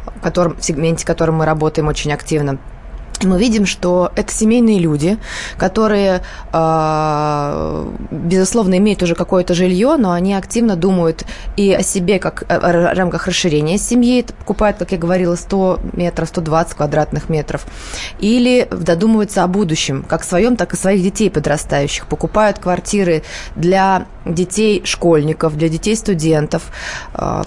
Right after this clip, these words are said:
понимая, что когда-то нужно обеспечить некую базовую, э, потребность, да, э, жилье, которое важно для развития человека и вообще для того, чтобы, э, правильно, комфортно жить.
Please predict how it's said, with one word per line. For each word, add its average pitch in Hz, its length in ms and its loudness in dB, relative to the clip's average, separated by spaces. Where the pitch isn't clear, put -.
понимая, 180 460 2
что 170 180 -4
когда-то 175 400 -2
нужно 175 220 0
обеспечить 165 480 -4
некую 156 480 0
базовую, 151 720 0
э, 139 520 -2
потребность, 202 580 2
да, 180 280 2
э, 147 760 0
жилье, 175 600 2
которое 170 360 2
важно 160 340 0
для 147 460 0
развития 156 380 -2
человека 165 520 -2
и 156 40 -2
вообще 156 260 -2
для 160 100 -2
того, 151 160 -4
чтобы, 147 320 -4
э, 139 440 -2
правильно, 156 720 0
комфортно 165 560 0
жить. 139 360 -2